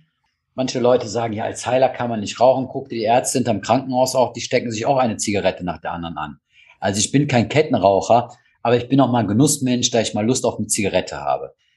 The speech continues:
Das ist vollkommen in Ach-, Ordnung. Und auch mein inneres Kind ist sehr groß. Ich mache auch gerne mal einen Blödsinn oder sonst irgendwas.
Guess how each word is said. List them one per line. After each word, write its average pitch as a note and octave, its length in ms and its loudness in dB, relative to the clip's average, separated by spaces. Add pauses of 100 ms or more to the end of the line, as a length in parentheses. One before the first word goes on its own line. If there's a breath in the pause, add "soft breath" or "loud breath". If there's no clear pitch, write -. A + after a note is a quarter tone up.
(120)
Das A#2 160 -4
ist - 180 -6
vollkommen D3 400 4
in A#2+ 100 -2
Ach-, A2 340 -2
Ordnung. G2 460 -4
Und A#2 200 -8
auch A#2+ 160 -2
mein A2 160 -2
inneres C3 400 -2
Kind F3 240 0
ist D#3 120 -4
sehr D3 140 2
groß. C#3 540 2 (380 soft breath)
Ich A#2 160 -6
mache C3+ 140 6
auch C3 140 -2
gerne C3 240 4
mal A2+ 120 2
einen G2+ 80 -4
Blödsinn C#3+ 560 0
oder A2+ 160 -2
sonst C#3+ 340 -2
irgendwas. B2 640 -2